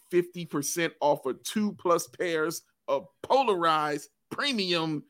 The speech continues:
shades. So try it for yourself, and you can be part of the two hundred and fifty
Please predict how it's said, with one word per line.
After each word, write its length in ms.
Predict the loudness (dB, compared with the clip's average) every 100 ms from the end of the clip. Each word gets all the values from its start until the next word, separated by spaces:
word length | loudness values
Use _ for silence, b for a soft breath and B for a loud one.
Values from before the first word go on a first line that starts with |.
| _ _
shades. 880 | -12 -10 -10 -14 -20 _ -8 -8 -12 _ _ _ _
So 220 | -8 -8 -8
try 360 | 0 4 4
it 80 | 4
for 80 | -2
yourself, 580 | -2 0 6 6 4 -8 _ _ _
and 220 | -2 0
you 80 | -2
can 140 | -2
be 100 | -6
part 320 | -2 0 2 0
of 80 |
the 100 | -2
two 340 | -4 -2 -2 -2
hundred 360 | -4 -4 -8 -6
and 180 | -8 -6
fifty 480 | -8 -8 -8 -10